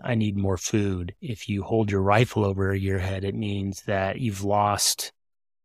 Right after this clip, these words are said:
sight of the game and you wanna be relocated. In that case, the bush pilot would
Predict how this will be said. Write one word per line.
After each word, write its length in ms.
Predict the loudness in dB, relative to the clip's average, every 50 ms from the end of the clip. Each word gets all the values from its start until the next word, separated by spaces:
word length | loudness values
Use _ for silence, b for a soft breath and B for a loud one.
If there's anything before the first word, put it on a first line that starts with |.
| _
sight 400 | -6 -4 0 2 4 4 4 4
of 140 | 2 0 -2
the 100 | -4 -4
game 380 | 0 0 0 2 2 0 0 0
and 120 | 0 -2
you 80 | 0 0
wanna 240 | 0 0 0 0 -2
be 140 | -4 -4
relocated. 840 | -2 -2 -2 0 0 0 0 -2 -2 -4 -4 -2 -2 -2 -4 -4 -4 -4
In 120 | -4 -2
that 220 | -2 -2 -4 -6
case, 280 | -6 -6 -4 -4 -4 -4
the 100 | -4 -2
bush 220 | -2 0 -2 -2 -4
pilot 340 | 0 2 2 2 2 2 0
would 240 | 0 0 0 -2